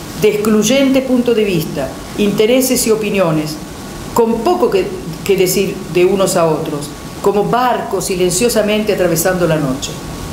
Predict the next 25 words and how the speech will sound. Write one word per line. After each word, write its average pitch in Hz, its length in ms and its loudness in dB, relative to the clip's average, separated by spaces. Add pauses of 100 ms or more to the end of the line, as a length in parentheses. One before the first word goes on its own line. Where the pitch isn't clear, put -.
(600)
Esta 262 300 2
manera 202 440 2
de 160 80 -2
plantear 170 400 0
las 208 160 2
cosas 240 580 2
hace 226 220 0
evidente 185 480 2
dónde 254 280 2
se - 120 0
ubican 240 320 2
nuestras 196 360 0
esperanzas 160 680 0 (360)
en 190 140 2
relación 202 380 2
con 226 140 2
el 180 100 2
futuro 180 320 0
de 165 100 2
la 160 80 2
filosofía. 147 560 -4 (540)
Para 196 180 2
que 247 80 2
la 247 120 4
filosofía 247 680 2